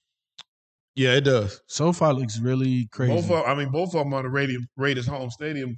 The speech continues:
Speaker 1: from the way the, the game looked anyway.
Speaker 2: <laughs>
Speaker 1: So which Raiders home stadium is the best?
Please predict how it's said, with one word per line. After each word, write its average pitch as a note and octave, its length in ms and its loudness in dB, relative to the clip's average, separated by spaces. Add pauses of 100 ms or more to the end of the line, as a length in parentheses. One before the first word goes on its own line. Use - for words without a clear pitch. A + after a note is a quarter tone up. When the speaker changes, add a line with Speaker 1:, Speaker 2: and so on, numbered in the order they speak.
(100)
Speaker 1:
from B2 140 -8
the B2 60 -8
way C3+ 160 -4
the, B2 100 -6
the B2 280 -6
game C3+ 280 0
looked E4+ 180 2
anyway. D4 320 -2
Speaker 2:
<laughs> E4+ 80 -2 (240)
Speaker 1:
So D3 120 0
which E3+ 260 0
Raiders D#3 560 2 (120)
home D3 220 -4
stadium C#3 400 -2
is A#2+ 120 -4
the A#2+ 80 -6
best? B2 280 -4